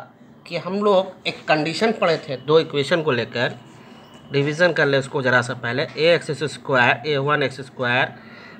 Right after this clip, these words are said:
बी वन एक्स प्लस सी वन इक्वल टू ज़ीरो, ए टू एक्स स्क्वायर बी वन एक्स प्लस सी टू, सब टू है, ठीक है, इक्वल टू ज़ीरो। एक चार्ट आपको याद रखना होगा, वो चार्ट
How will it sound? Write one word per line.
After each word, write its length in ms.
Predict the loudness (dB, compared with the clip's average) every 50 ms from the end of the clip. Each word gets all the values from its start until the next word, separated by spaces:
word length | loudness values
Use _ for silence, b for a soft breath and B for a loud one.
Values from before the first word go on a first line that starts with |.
| B B
बी 260 | -8 -4 -2 0 0 0
वन 360 | 2 4 6 6 6 6 4 -2 -10 -8 -4
एक्स 340 | -2 -2 -2 -2 -4 -10 -20 -20 -16 -8 -4
प्लस 320 | -2 0 2 2 0 0 -2
सी 240 | -6 -6 -4 -2 0
वन 260 | 2 4 4 4 4
इक्वल 240 | 2 0 0 0 0
टू 140 | -2 -4 -6
ज़ीरो, 460 | -6 -8 -10 -8 -8 -8 -8 -8 -10 -10 -16 -20 -20 B B B B B B B B B -6 0
ए 160 | 4 4 4 4 4 2 0
टू 180 | 2 4 4 2
एक्स 380 | 2 2 2 2 2 2 -2 -10 -8 -8 -8
स्क्वायर 680 | -10 -10 -8 -2 0 2 2 4 4 2 0 -2 -6 -20 -20 -18 -16 -12 -8
बी 240 | -6 -4 -2 -2 -2
वन 380 | -2 0 2 4 4 4 2 0 -4 0
एक्स 360 | 0 2 2 2 0 -4 -12 -20 -12 -6
प्लस 400 | -2 0 2 4 4 4 2 0
सी 200 | -8 -8 -6 -6
टू, 160 | -6 -6 -10 -12 -12 -6 -4
सब 220 | -4 -4 -4 -2 0
टू 140 | 4 4
है, 180 | 4 4 2 0
ठीक 140 | -2 0 2
है, 200 | 2 2 0 -2 -14 -20 -20 -20 -20 -18 -14
इक्वल 220 | -6 -2 0 0 0
टू 160 | 0 -2 -4
ज़ीरो। 340 | -4 -6 -10 -12 -12 -16 -18 -20 -20 -20 -20 -20 -20 -20 -20 -20 -20 -20 -20 -20 -20 B B B B B B B B B B B B -4
एक 100 | -4 -4
चार्ट 440 | -2 4 6 8 10 10 10 8 6
आपको 280 | 0 0 -2 -4 -6
याद 380 | -6 -4 -2 0 2 2 2 0
रखना 280 | -2 -4 -4 -4 -4 -4
होगा, 380 | -4 -4 -4 -4 -2 0 0 0
वो 180 | 0 -2 -6 -6
चार्ट 420 | -6 -6 -6 -4 -4 -4 -4 -6